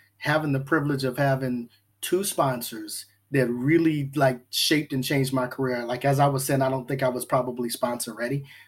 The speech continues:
maybe the first ten years of my career. But good old Lisa Tomlinson and Vince Woodard, they really told me <laughs> how it was. I mean, I think I remember a, a story when I, you know, my boss at the time, it was Lisa, but she says, "Hey, how come you're not getting, um,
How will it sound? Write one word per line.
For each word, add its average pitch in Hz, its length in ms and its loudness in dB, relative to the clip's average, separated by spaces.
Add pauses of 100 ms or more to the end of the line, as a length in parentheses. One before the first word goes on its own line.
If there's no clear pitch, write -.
(240)
maybe 143 240 2
the 123 60 -2
first 143 260 -2
ten 139 180 0
years 139 240 0
of 135 80 0
my 135 120 2
career. 139 420 -4 (720)
But 127 140 -6
good 254 240 4
old 226 360 6
Lisa 208 320 2
Tomlinson 190 580 2
and 127 200 -2
Vince 190 300 2
Woodard, 135 460 -2
they 214 240 8
really 190 460 4
told 180 360 6
me 160 420 2 (260)
<laughs> - 40 -2
how 165 220 4
it 156 100 -4
was. 143 300 0
I 147 80 -2
mean, 160 140 2
I 170 100 6
think 185 220 0
I 175 80 6
remember 160 420 0
a, - 480 -4
a 165 40 2
story 170 360 8
when 151 160 2
I, 151 300 4 (440)
you 156 160 4
know, 135 140 4
my 139 320 4 (260)
boss 151 380 4
at 143 80 0
the 143 60 -4
time, 151 300 2
it 143 60 -2
was 131 160 -2
Lisa, 143 340 0
but 127 140 -2
she - 160 -6
says, 147 280 -2
"Hey, 170 120 0
how 160 180 0
come 247 180 0
you're 226 120 4
not 185 220 0
getting, 180 360 4
um, 156 440 2